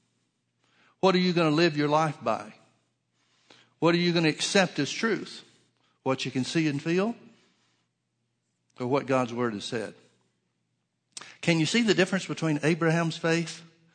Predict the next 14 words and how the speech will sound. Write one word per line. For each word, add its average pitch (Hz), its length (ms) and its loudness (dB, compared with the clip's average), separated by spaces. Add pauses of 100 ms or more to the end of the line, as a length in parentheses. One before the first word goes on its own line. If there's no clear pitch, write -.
(360)
and 117 160 -2
Thomas's 151 500 -2
faith? 165 460 -4 (1080)
Thomas's 196 460 2
faith 165 280 0
is 131 100 -4
based 151 260 -2
on 143 140 0
what 147 120 0
he 143 80 0
can 127 140 -4
see 151 220 -2
and 131 100 -4
feel. 135 260 -8